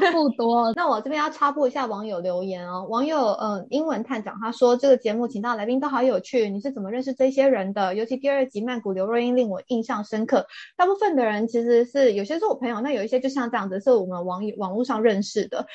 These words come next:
Speaker 2: 然后呢，他说第十集的背景音太大声了，需要调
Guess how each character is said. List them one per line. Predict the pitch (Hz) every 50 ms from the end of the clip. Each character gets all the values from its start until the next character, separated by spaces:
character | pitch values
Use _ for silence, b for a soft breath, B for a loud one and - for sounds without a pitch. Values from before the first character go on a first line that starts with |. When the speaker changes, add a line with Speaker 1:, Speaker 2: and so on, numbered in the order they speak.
| B B B B
Speaker 2:
然 | 220 226
后 | 254 330 339 311
呢， | 285 269
他 | 277 302
说 | 311 311 330 330 330 339
第 | 349 339 311
十 | - - 240 240
集 | 233 - 208 208
的 | 202 214 196
背 | 202 - 269 233
景 | 214 - 185 170 -
音 | - 226 233 247
太 | - 269 214
大 | 208 - 220 196 196
声 | - 202 202
了， | 196 175
需 | 180 - - 233
要 | 226 226 226 214 202 185 180 - - - _ _
调 | - 202 180 170 190